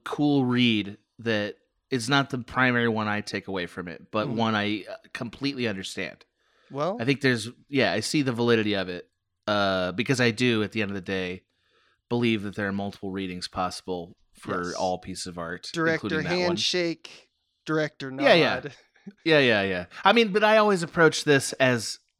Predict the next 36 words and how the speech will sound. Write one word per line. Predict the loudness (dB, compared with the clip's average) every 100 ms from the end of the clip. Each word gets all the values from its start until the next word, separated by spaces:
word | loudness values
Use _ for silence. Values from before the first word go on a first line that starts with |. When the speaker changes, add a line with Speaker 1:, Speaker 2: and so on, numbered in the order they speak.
| _ _ -12 0
Speaker 1:
I, | 2 2 -2 4
I | 6
always | 6 4
approach | 0 0 0
these | -2 -4
conversations | 0 -2 0 -2 -2 -4 -10 -12
between | -8 -4 -2
you | -2
and | -2
I | -2 -4 -10 -16 _ -20 _
Speaker 2:
Mm-hmm. | -16 0
Speaker 1:
as, | 2 2 0
like, | -2 -4 -4
well, | 2 4
what | 6 4
if | 4
we |
were | 4 4
making | 0 -4 -6
the |
movie? | -6 -6 -6 -6
Like, | -8 -10 -14
is | -8 -8 -8
it |
successful | -10 -8 -2 -2 -2 -6 -6 -6 -8 _
from | -8 -4 -4
the | -2 -2 0
"I | 0
tried | 0 0 0 -2
to |
say | -6 -6 -4
this, | -4 -4 -6
did | -8
it | -8
say | -6 -6 -6
it" | -10